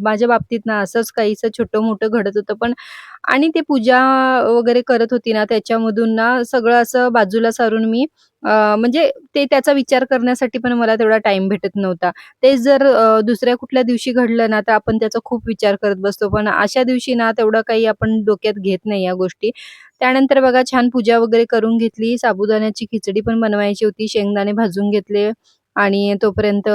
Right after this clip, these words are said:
दूध वगैरे संपलं होतं, तर <clears throat> तेच मग, अ, ऑनलाइन थोडंसं मागवून घेतलं. दूध already होतं घरी, पण, अ, संध्याकाळी गाजरचा हलवा वगैरे बनवायचा होता आणि एक एक्स्ट्रा पॅकेट असू दे म्हणून मी घरात, अ, ठेवतेच, कारण आता,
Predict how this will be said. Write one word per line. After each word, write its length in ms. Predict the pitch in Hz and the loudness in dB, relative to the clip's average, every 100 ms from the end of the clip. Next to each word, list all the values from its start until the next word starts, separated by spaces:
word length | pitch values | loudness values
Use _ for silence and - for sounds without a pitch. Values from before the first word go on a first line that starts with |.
| 208 | 0
दूध 240 | 220 226 | 0 0
वगैरे 320 | 220 202 208 | 0 2 0
संपलं 380 | 196 214 190 196 | 0 -2 -2 0
होतं, 240 | 196 190 202 - | -2 -2 -4 -2
तर 240 | 208 202 - _ - | -2 -2 -6 _ -4
<clears throat> 240 | - 214 | -2 0
तेच 180 | 233 220 220 | 0 0 0
मग, 260 | 208 202 | -2 0
अ, 40 | 214 | 0
ऑनलाइन 580 | 202 202 196 196 196 | 0 0 0 0 0
थोडंसं 360 | 202 214 196 240 | 2 0 0 0
मागवून 340 | 240 202 185 | 0 0 0
घेतलं. 340 | 185 185 - 180 - - - - _ _ - - | -2 -4 -2 -4 -4 -14 -20 -20 _ _ -20 2
दूध 340 | 233 247 285 285 | 6 6 6 6
already 440 | 262 233 240 277 | 6 2 0 0
होतं 320 | 254 214 254 247 | 2 2 0 0
घरी, 240 | 220 220 | 0 -2
पण, 280 | 240 240 233 | -2 -2 0
अ, 260 | 233 233 233 | 0 0 0
संध्याकाळी 500 | 240 220 226 233 233 | -2 0 0 0 0
गाजरचा 560 | 233 214 196 214 240 233 | 0 0 0 -2 -2 -2
हलवा 280 | 208 196 | 0 0
वगैरे 280 | 208 202 214 | 0 0 -2
बनवायचा 500 | 208 214 196 196 202 | -2 -2 0 -2 0
होता 280 | 202 196 196 | 0 0 -2
आणि 280 | 190 196 208 | -2 -2 -2
एक 180 | 254 262 | -2 -2
एक्स्ट्रा 360 | 233 - 262 | -6 -2 -2
पॅकेट 380 | 247 247 247 240 | 0 0 0 0
असू 240 | 226 - | -2 -2
दे 100 | 226 | -2
म्हणून 280 | 226 220 214 | 0 0 -2
मी 120 | 220 | 0
घरात, 380 | 220 220 202 190 | 0 0 0 0
अ, 260 | 202 202 196 | 0 2 0
ठेवतेच, 560 | 190 214 196 214 202 | 2 2 2 -2 -4
कारण 300 | - 240 233 | -4 -4 -2
आता, 280 | 247 233 247 | -4 -2 -4